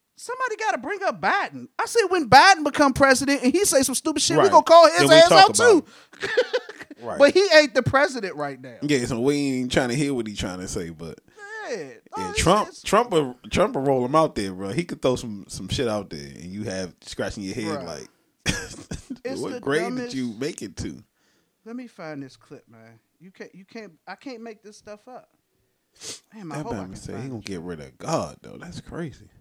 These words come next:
Speaker 1: He said Biden is gonna take away God, and he's gonna take all your guns.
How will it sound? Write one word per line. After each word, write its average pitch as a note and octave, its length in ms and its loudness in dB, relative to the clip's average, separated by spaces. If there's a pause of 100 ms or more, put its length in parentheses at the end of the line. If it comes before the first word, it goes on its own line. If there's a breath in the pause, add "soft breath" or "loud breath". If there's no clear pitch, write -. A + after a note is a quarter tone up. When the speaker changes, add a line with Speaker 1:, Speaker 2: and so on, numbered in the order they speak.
(400)
Speaker 1:
He A3+ 100 -20
said E3 280 -20
Biden D#3 320 -16
is C#3+ 80 -20
gonna A#2 240 -20 (120)
take D#3 200 -20
away A2+ 280 -20
God, D3 760 -14
and A2 340 -20 (840)
he's E3+ 160 -20
gonna B2+ 220 -20 (140)
take D#3+ 220 -16
all D#3 220 -10
your C#3+ 140 -18
guns. D3 840 -14